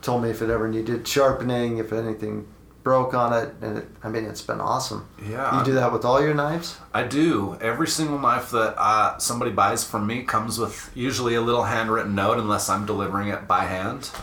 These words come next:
Speaker 2: Um, but hundred percent guaranteed if you're using it and it fails in some way, shape, or form that is consistent with proper knife usage, I'll fucking fix it up and not charge ya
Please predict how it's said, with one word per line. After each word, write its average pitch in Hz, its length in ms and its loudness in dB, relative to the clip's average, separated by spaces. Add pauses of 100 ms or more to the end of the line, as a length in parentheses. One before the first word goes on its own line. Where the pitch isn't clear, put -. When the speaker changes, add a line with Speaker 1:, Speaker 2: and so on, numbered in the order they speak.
Speaker 2:
Um, 85 380 -2 (680)
but 98 380 2 (400)
hundred 127 220 4
percent 123 480 -2
guaranteed 107 680 -2 (160)
if - 480 -6 (640)
you're 101 500 0
using 107 400 -2
it 110 280 0
and 95 160 -4
it 107 100 -4
fails 101 520 0
in 98 120 -2
some 104 540 0
way, 104 220 2
shape, 107 280 2
or 104 80 0
form 101 360 0
that 101 100 0
is 95 160 -2
consistent 107 680 -2
with 95 200 -6
proper 104 360 2
knife 98 460 -2
usage, 131 640 -4 (1200)
I'll 101 140 -2
fucking 113 380 -2
fix 107 260 -2
it 101 80 -2
up 117 280 2 (500)
and 92 560 -4 (180)
not 95 300 0
charge 104 320 2
ya 127 260 2